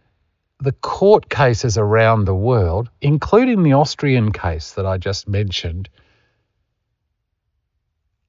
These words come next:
are entirely consistent because they say things like, as was the case in Podmore against Aquatours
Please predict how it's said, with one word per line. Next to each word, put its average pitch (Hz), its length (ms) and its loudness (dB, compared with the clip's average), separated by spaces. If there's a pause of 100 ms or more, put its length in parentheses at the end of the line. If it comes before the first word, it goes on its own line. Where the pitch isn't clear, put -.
(160)
are 139 240 -4
entirely 160 880 -2
consistent 131 760 -6 (120)
because 123 440 -4
they 131 200 2
say 143 640 2 (300)
things 139 500 -2
like, 117 500 4 (300)
as 92 180 -6
was 92 140 -8
the 80 100 -8
case 95 440 -8
in 90 140 -6
Podmore 107 680 0
against 95 480 -4
Aquatours 113 800 -4